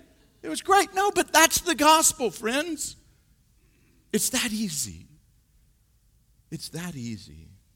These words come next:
And Paul was saying to us, you need to believe that. If you add anything else in, it destroys it all. If you add just a little bit of your good works,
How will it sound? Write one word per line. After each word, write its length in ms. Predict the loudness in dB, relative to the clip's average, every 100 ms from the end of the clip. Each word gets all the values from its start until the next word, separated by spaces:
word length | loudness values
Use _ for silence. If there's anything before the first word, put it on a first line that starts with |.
| _ _ _ _ _ _ _
And 140 | -14 -12
Paul 340 | -8 -6 -6
was 140 | -6 -6
saying 440 | -6 -8 -8 -10
to 200 | -12 -12
us, 360 | -10 -10 -10 -12
you 80 | -12
need 240 | -12 -12
to 60 | -16
believe 680 | -14 -12 -10 -12 -14 -20
that. 600 | -18 -16 -18 -20 _ -20 -20 _ _ _ _ _ _ _ _ _ -10
If 160 | -10
you 140 | -6 -6
add 240 | -6 -8 -8
anything 680 | -6 -6 -8 -8 -8 -10 -10
else 380 | -12 -10 -14 -16 -12
in, 280 | -10 -10
it 120 | -12 -16
destroys 680 | -18 -18 -16 -16 -14 -14 -16
it 140 | -18 _ _
all. 540 | -18 -18 -18 -20 -20 -20 _ _ _ _ _ _ _ _ _ _ _ _ _ _
If 60 | -12
you 120 | -10
add 140 | -10
just 220 | -12 -14 -14
a 40 |
little 340 | -12 -10 -10
bit 180 | -12 -12
of 120 | -12
your 160 | -12 -14
good 220 | -14 -16
works, 580 | -14 -14 -16 _ -20